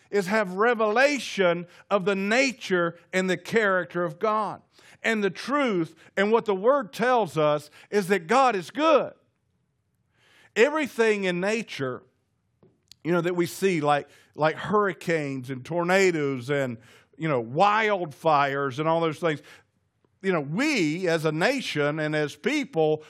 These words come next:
call that an act of God. It's interesting, isn't it? Do you know that if, if the fall had never happened, there wouldn't be that chaos and,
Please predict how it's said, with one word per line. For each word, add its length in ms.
call 220
that 180
an 100
act 300
of 160
God. 400
It's 100
interesting, 520
isn't 260
it? 200
Do 60
you 100
know 220
that 260
if, 260
if 200
the 80
fall 400
had 140
never 380
happened, 440
there 120
wouldn't 320
be 160
that 240
chaos 640
and, 140